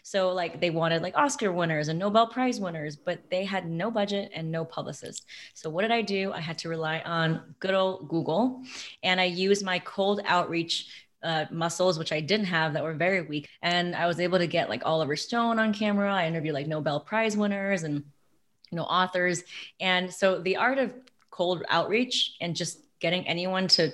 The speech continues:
like, respond to you, I think that if it's one thing that I do well is, is that, <laughs> you know, and, and so that's what I incorporate now into my, my world of, of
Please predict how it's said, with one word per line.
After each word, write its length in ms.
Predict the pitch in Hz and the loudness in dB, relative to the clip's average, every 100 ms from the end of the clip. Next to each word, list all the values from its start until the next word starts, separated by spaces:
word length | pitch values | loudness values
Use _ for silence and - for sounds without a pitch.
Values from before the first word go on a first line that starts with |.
| - | -2
like, 280 | 139 131 - | -2 -2 -4
respond 460 | - 160 160 160 190 | -8 -4 0 2 0
to 100 | 220 | 2
you, 220 | 240 262 | 2 2
I 120 | - | 0
think 200 | 175 208 | 0 0
that 140 | 170 - | 2 -2
if 120 | 156 | -4
it's 140 | 170 | -6
one 260 | 170 208 254 | 0 4 4
thing 160 | 247 240 | 2 0
that 140 | 190 | 0
I 100 | 180 | 0
do 180 | 160 165 | -2 -2
well 300 | 156 185 208 | 0 0 0
is, 260 | 165 151 - - - | -2 -4 -6 -14 -6
is 140 | 165 156 | -2 0
that, 360 | 123 - - - - - 180 | 0 0 -4 -6 -12 -6 2
<laughs> 360 | 214 - - - | 4 2 -6 -2
you 80 | 196 | 2
know, 240 | 185 196 | 4 4
and, 240 | 190 190 185 | 2 -2 0
and 240 | 185 180 | -2 0
so 160 | 196 170 | 0 2
that's 340 | 180 180 - | 2 0 -4
what 160 | 175 175 | 0 2
I 60 | |
incorporate 680 | 170 - 151 - 165 165 160 | 2 0 -4 -2 0 0 -2
now 260 | 175 226 165 | -2 0 0
into 240 | 160 160 | 0 -2
my, 340 | 151 147 156 - | 0 0 -2 -6
my 220 | 156 156 | -4 -2
world 360 | 151 160 180 165 | 0 2 2 0
of, 180 | 143 - - | -4 -6 -6
of 200 | 151 | -6